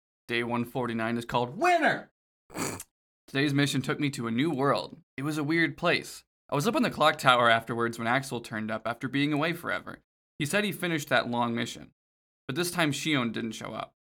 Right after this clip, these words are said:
I was gonna give Axel that winner stick, but I should wait until I get another one.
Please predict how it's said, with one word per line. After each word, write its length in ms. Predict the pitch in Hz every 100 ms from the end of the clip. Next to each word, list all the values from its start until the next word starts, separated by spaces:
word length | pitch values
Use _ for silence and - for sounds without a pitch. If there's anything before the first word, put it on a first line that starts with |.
| _ -
I 60 |
was 120 | 143 135
gonna 180 | 196
give 180 | 175 160
Axel 340 | 143 156 - 139
that 240 | 131 -
winner 460 | 302 392 330 160 -
stick, 420 | - 131 117 - _ _ _ - - - -
but 100 | 131
I 80 |
should 200 | 135 143 135
wait 200 | 156 143
until 260 | 127 123
I 60 | 120
get 120 | 117
another 280 | 117 123 101
one. 300 | 85 - 135